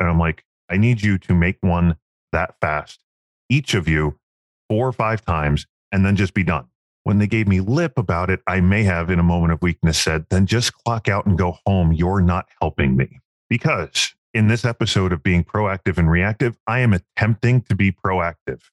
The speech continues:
I want to get ahead of the rush 'cause I know what's about to happen. And my roadblock is my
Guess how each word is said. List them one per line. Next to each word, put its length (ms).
I 100
want 240
to 80
get 160
ahead 200
of 120
the 80
rush 260
'cause 200
I 100
know 280
what's 300
about 400
to 80
happen. 500
And 120
my 160
roadblock 580
is 160
my 200